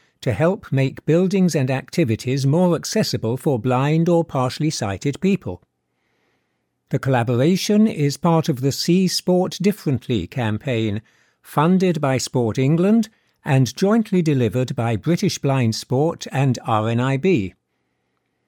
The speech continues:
Working with a major leisure centre operator is an important step forward because research for See Sport Differently indicates that many visually impaired people feel excluded from sport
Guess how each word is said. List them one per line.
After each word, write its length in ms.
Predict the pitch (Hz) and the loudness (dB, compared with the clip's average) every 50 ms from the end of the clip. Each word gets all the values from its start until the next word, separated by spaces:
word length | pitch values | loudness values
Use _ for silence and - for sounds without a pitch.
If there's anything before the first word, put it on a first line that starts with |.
| _ _ _ - | _ _ _ -2
Working 460 | 131 156 196 226 220 - 226 220 202 | 0 2 2 0 0 2 4 4 4
with 120 | 185 175 151 | 4 4 4
a 80 | 143 | 4
major 460 | 131 135 147 170 175 165 - 156 139 | 4 4 4 4 4 2 2 0 0
leisure 320 | 135 135 165 180 139 135 110 | 0 2 0 0 0 0 -2
centre 480 | - - 127 110 101 101 - 120 107 | -2 -2 -4 -4 -4 -4 -4 -2 -2
operator 680 | 107 104 - - 127 117 104 107 98 - 127 120 131 135 - | -2 -4 -4 -4 -4 -2 -2 -2 -2 -4 -4 -4 -4 -4 -2
is 180 | - 127 117 127 | -2 -2 0 2
an 60 | 135 | 2
important 560 | 127 131 127 - - 160 190 196 - 220 208 | 2 0 0 0 0 0 0 2 0 0 -2
step 320 | - - - 202 240 202 - | -2 -2 -2 -4 -4 -4 -4
forward 540 | - 226 208 180 139 110 101 95 92 90 - _ _ _ _ _ _ _ | -2 0 2 2 2 0 0 -2 -4 -6 -12 _ _ _ _ _ _ _
because 480 | - 131 127 - 160 151 - - - - | -6 -6 -2 0 0 0 0 -2 -4 -4
research 540 | - 127 120 - - 185 196 214 226 - - | -2 -2 -2 0 0 2 2 2 0 -2 -4
for 160 | - 151 135 | -4 -4 -4
See 240 | - - - 196 202 | -2 0 0 0 0
Sport 440 | 180 - - - 151 151 - - - - | 0 -2 -2 -2 -2 -2 -2 -4 -2 -2
Differently 640 | 160 160 - - 135 117 - - 104 104 104 127 | -2 -2 0 -2 -4 -4 -4 -2 -2 -2 -2 -2
indicates 720 | - - 170 151 180 190 165 - 175 170 175 - - - - - _ _ _ _ _ | -2 0 0 0 2 0 0 0 0 0 0 0 -2 -6 -10 -12 _ _ _ _ _
that 260 | - 160 151 139 - - | -2 -2 0 0 0 2
many 320 | 139 156 175 190 220 208 | 2 4 4 4 4 4
visually 560 | 175 151 160 170 165 - 202 190 190 180 165 | 4 2 2 2 2 2 2 2 4 4 2
impaired 500 | 156 151 139 - 156 147 135 131 123 - | 2 0 0 0 0 0 0 0 -2 -4
people 440 | - 135 131 110 - - 113 110 113 | -2 -2 0 0 0 -2 -4 -4 -2
feel 240 | - 170 156 151 151 | 0 0 2 2 2
excluded 720 | 165 - - - - - 208 214 208 165 107 107 95 92 - | 0 -2 -4 -8 -4 0 2 4 4 4 2 0 -2 -4 -8
from 400 | - - - - 135 113 104 101 | -12 -8 -4 -2 0 0 0 -2
sport 640 | - - - - - 147 151 143 156 - - - | -4 -8 -10 -4 0 2 2 2 0 -2 -4 -10